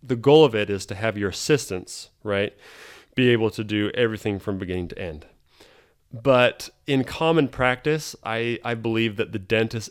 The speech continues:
ends up committing sometimes a lot of time and energy into the effort of fabricating aligner trays when those hours and the focus could likely be placed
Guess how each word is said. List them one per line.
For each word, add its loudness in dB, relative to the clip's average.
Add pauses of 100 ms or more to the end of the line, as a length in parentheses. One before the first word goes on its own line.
ends 0
up 0 (500)
committing -2 (340)
sometimes -4
a -6
lot 2
of -6
time -4
and -8
energy -4
into -8
the -6
effort -8
of -8
fabricating -4
aligner -4
trays -12 (200)
when 4
those 6
hours 4
and 0
the -4
focus 0
could -10
likely 0
be -6 (240)
placed -6